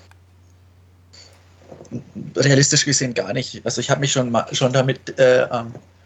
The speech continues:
Dienstagabend dabei ertappt, zu überlegen, was passiert, wenn Nürnberg Unentschieden schafft, wenn Heidenheim Unentschieden schafft, dann wären's ja nur vier Punkte, aber realistisch gesehen sind Stuttgart und Hamburg leider viel zu gut und wir auch noch nicht sicher genug, oder?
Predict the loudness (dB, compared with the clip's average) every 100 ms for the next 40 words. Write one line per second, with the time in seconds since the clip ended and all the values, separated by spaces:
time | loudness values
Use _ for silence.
0 | -8 -2 0 2 2 2 4 4 4 0
1 | -2 -2 -2 -2 0 2 2 0 -2 -2
2 | 0 2 4 4 4 0 2 2 2 -2
3 | -6 -2 -2 -2 -4 -2 0 2 0 2
4 | 2 2 2 0 0 0 0 -2 0 0
5 | 0 0 2 4 4 2 0 0 -2 0
6 | 2 4 4 4 2 0 -12 -20 -20 -20
7 | -20 -20 -2 4 6 4 2 0 -4 -2
8 | -4 -4 -6 -4 -4 0 2 2 -2 -6
9 | -6 -6 -10 -6 -2 2 2 0 -8 -12
10 | -12 -20 _ _ _ 0 4 4 2 0
11 | 0 0 0 0 -2 -2 0 0 2 4
12 | 6 4 0 -2 -4 -6 -4 0 0 -2
13 | -8 -8 -8 -6 -6